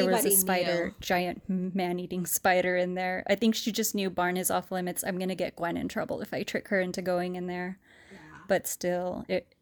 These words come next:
Speaker 1: it could have ended really badly. <laughs>
Speaker 2: Yeah, so. But now, you know, she's back.
Speaker 1: She's working on it.
Speaker 2: Yeah.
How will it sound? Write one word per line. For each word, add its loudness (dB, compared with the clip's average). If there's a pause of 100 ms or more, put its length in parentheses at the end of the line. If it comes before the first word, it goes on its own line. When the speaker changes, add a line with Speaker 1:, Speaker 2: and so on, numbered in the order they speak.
(140)
Speaker 1:
it -4
could -4
have -8
ended 0
really -4
badly. 8
<laughs> -20 (240)
Speaker 2:
Yeah, 2
so. -2 (880)
But 10
now, 8 (240)
you 10
know, 8
she's 0
back. 0 (180)
Speaker 1:
She's 6
working 6
on 4
it. 0 (240)
Speaker 2:
Yeah. 0